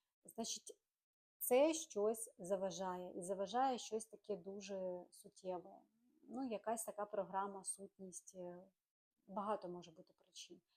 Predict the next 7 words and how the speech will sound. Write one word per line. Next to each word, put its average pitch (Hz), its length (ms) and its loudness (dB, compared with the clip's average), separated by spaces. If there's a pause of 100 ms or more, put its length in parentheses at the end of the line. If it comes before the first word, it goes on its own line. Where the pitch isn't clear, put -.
(220)
Треба 285 140 0
просто 233 260 0
подивитися, 202 680 0
розібратися, 190 840 2
повернутися, 202 840 2
відпустити, 220 800 0
вийти, 220 540 2